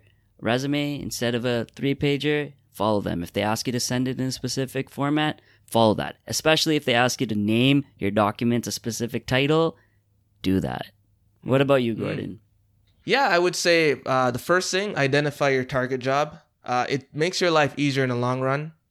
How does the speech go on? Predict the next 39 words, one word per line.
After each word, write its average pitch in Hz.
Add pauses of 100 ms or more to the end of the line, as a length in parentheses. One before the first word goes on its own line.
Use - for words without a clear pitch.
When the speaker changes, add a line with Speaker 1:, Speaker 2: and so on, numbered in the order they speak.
(240)
Speaker 2:
It, 113
so -
you're 127
not 120
applying 127
to -
everything 127
that 123 (300)
pops 127
up 123
under 120
the 117
sun. 143 (540)
It's 123
impossible 123 (120)
to 127
tailor 127
your 123
resume 131
when 127
you're 120
applying 120 (100)
to 113 (400)
twenty 123
different 123
types -
of 117
positions. 131
So 117
I 120
think 123
you 123
might 120
have 117
to -
narrow 117
the 117
scope 131
there. 143